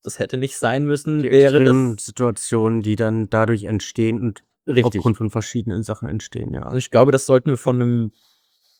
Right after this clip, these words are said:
Speaker 1: von einem weiten Blickwinkel sehen und ich glaube, dass auch die Zeit dafür ganz gut ist, da einfach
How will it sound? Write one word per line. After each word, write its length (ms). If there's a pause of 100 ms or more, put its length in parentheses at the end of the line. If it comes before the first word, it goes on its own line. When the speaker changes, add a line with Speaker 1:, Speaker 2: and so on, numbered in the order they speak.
(240)
Speaker 1:
von 180
einem 140 (500)
weiten 320
Blickwinkel 520
sehen 260
und 100
ich 220
glaube, 300
dass 300 (300)
auch 220
die 120
Zeit 460
dafür 280
ganz 280
gut 280
ist, 320
da 280
einfach 680